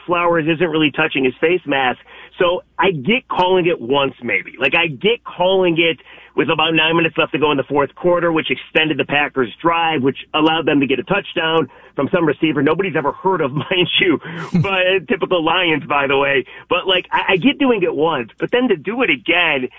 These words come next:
blows my mind to essentially end any chance of the Lions winning that football game, 'cause you know Mason Crosby's gonna miss, uh,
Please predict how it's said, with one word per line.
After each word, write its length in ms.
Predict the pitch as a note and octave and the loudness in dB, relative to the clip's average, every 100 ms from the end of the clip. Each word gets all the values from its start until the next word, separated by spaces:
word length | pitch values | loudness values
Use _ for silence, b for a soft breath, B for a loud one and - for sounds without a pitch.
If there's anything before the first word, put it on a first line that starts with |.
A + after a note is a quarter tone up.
| B - | B -6
blows 420 | C#3+ D#3 G#3+ G3+ | 0 2 2 0
my 200 | D#3+ E3 | 2 2
mind 380 | D#3+ E3 D#3 C#3 | 2 0 0 -2
to 100 | C#3+ | -4
essentially 580 | C#3 - E3+ - D3 C#3 - | -4 -2 -2 -2 -6 -6 -2
end 220 | D#3 D#3 | 0 2
any 220 | D3+ D#3+ C3+ | 0 0 0
chance 260 | D#3+ D#3 C#3+ | 0 0 0
of 80 | C3+ | 0
the 60 | |
Lions 340 | C3+ C#3+ C#3 C3 | 2 0 0 0
winning 200 | C3+ B2 | 0 0
that 180 | A2 - | -2 -2
football 340 | G3+ - C#3 A#2+ | -2 0 -2 0
game, 260 | B2 A#2+ | 0 0
'cause 140 | B2+ A#2+ | -2 0
you 80 | |
know 140 | D3 C#3 | 0 2
Mason 300 | C#3 - B2 | 0 -2 -4
Crosby's 460 | C#3 C#3 A#2 B2+ - | -2 -2 -2 -4 0
gonna 160 | B2+ | 0
miss, 140 | C3 - - | 0 -2 -2
uh, 280 | C3 A#2+ | 0 0